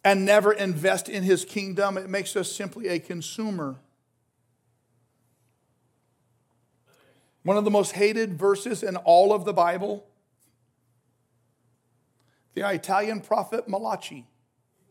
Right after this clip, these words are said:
Just kidding, Malachi. "Bring the whole tithe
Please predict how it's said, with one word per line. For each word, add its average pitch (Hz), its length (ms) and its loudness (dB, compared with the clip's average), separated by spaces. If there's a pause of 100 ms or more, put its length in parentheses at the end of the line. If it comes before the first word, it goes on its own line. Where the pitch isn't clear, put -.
(1200)
Just - 100 -20
kidding, 156 240 -2
Malachi. 170 540 -4 (1600)
"Bring 226 260 4
the 190 160 6
whole 220 340 6
tithe 185 680 0